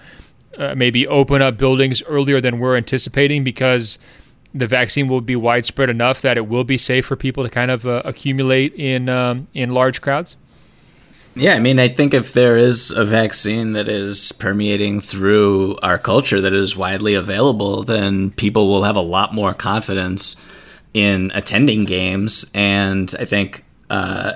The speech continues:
Speaker 2: in just a-, as a liability issue, I think stadiums will be more likely to, or be more comfortable letting people in to full capacity as opposed to, like,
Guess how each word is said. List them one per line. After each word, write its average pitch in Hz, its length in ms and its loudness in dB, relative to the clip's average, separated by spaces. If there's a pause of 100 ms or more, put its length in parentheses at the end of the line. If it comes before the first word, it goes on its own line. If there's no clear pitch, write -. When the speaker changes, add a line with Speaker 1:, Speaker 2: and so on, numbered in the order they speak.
Speaker 2:
in 107 240 -2
just - 320 -4
a-, - 280 -2
as 107 80 2
a 110 80 2
liability 101 840 2
issue, 95 460 2 (420)
I - 60 -8
think - 400 -2 (280)
stadiums 107 1040 2 (240)
will 101 720 2 (580)
be 110 320 2
more 101 500 2
likely 98 640 0
to, 95 640 0
or 98 140 0
be 120 160 -2
more 110 140 2
comfortable 110 540 2
letting 107 280 2
people 101 400 0
in 104 400 0
to 104 240 -2
full 107 240 2
capacity 101 720 -2
as - 160 -6
opposed 101 400 0
to, 101 80 0
like, 87 260 -4